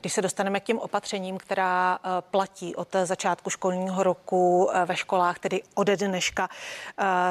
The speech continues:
co říkáte těm pravidlům tak, jak je vláda nastavila?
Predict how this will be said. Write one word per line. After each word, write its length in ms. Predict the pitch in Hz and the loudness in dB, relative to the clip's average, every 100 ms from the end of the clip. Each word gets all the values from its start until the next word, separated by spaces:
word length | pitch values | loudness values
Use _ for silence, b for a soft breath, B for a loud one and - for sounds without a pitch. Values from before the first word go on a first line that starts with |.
| 180 | 0
co 120 | - | -2
říkáte 440 | 185 269 247 220 196 | -2 0 -2 -2 -6
těm 260 | - 185 170 | -6 -6 -4
pravidlům 500 | 185 175 180 175 175 | -6 -4 -6 -6 -6
tak, 200 | - - | -8 -6
jak 180 | 175 - | -6 -2
je 80 | 180 | 0
vláda 300 | 170 170 180 | 2 2 2
nastavila? 680 | 170 - 185 170 175 175 | 0 -2 -2 -2 0 -2